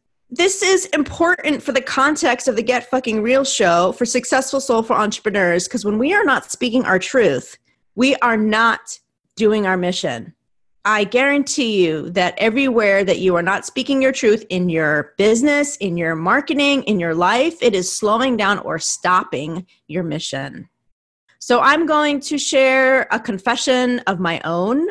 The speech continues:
around this G F R commandment. I'm gonna share some recent confessions from clients. I'm going to talk about the excuses and, like, what it sounds like,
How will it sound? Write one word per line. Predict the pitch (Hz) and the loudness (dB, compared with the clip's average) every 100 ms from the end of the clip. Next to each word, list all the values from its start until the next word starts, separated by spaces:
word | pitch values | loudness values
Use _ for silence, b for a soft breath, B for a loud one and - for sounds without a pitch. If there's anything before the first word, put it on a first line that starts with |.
| - | -2
around | 247 220 220 226 233 240 247 233 _ - | -2 0 2 2 2 2 0 -2 _ -4
this | 202 220 220 226 - - _ _ | 2 4 2 -2 -12 -14 _ _
G | 226 220 | 0 0
F | 214 | 2
R | 202 202 | 0 -2
commandment. | 175 202 233 226 226 B B B B | -2 0 2 2 0 B B B B
I'm | 220 | 0
gonna | 226 208 | 2 2
share | 254 233 220 226 | 2 4 2 0
some | 220 196 | -2 -2
recent | 226 240 247 | -2 -4 -4
confessions | 247 202 208 214 208 | -6 -4 -4 -4 -4
from | - 170 160 | -4 -6 -6
clients. | - 190 208 254 311 427 - - _ _ B B - | -6 -2 0 0 -2 -6 -12 -20 _ _ B B -4
I'm | 220 | 2
going | 254 247 | 2 2
to | 226 | -2
talk | - 254 269 | -2 0 0
about | 277 226 220 214 - | -2 2 2 2 -2
the | 247 - | -6 -6
excuses | - - 254 330 370 269 214 - | -6 -10 -2 -2 2 2 2 -2
and, | 220 208 196 - _ - | -4 -2 -4 -8 _ -8
like, | 202 | -4
what | 214 370 | 0 0
it | 440 | -2
sounds | - 226 196 220 330 339 | -4 0 2 2 0 -4
like, | 349 392 427 - - | -2 0 -2 -8 -20